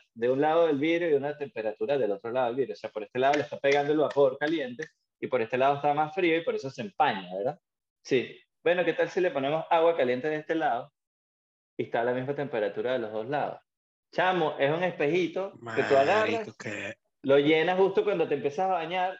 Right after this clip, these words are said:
Speaker 1: con el agua caliente, lo guindas otra vez y ya tiene agua, un depósito pequeñito de agua caliente por el lado de atrás.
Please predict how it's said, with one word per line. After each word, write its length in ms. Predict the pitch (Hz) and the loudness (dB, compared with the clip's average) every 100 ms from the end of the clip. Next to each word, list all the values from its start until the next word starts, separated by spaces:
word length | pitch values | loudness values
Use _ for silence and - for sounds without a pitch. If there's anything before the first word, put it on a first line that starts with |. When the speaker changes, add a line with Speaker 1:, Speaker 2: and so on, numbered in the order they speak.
| - | -8
Speaker 1:
con 160 | 151 | -4
el 100 | 143 | -2
agua 200 | 143 160 - | 0 0 -2
caliente, 480 | 185 226 220 226 | -2 -2 0 -2
lo 140 | 208 147 | -2 -2
guindas 260 | 151 160 | -4 -6
otra 240 | 196 202 208 | -6 -4 -2
vez 220 | 233 240 - | -2 -4 -8
y 100 | 147 | -6
ya 100 | 143 | -6
tiene 180 | 151 156 | -6 -2
agua, 260 | 165 170 160 | 0 -2 -6
un 120 | 143 | -12
depósito 540 | 156 160 165 160 170 | -6 -4 -4 -8 -12
pequeñito 500 | 175 143 131 127 123 | -6 -4 -2 -4 -2
de 60 | 160 | 0
agua 180 | 143 151 | 0 0
caliente 300 | 147 139 127 | 0 -2 -2
por 160 | 156 | 0
el 80 | 139 | 2
lado 160 | 131 165 | 4 4
de 60 | |
atrás. 340 | 175 233 269 | 2 2 0